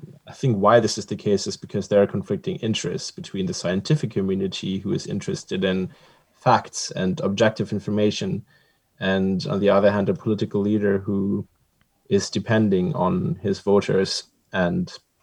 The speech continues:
their support. And playing down this pandemic, I think, uh, was a strategy to con-, to continue having the support from, from people who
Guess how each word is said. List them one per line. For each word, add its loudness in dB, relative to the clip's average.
their 6
support. 0
And 2
playing 4
down 6
this 0
pandemic, 2
I -4
think, 2
uh, -10
was 4
a -2
strategy 4
to -2
con-, 0
to -20
continue 4
having 2
the 0
support -2
from, 0
from -2
people 0
who -2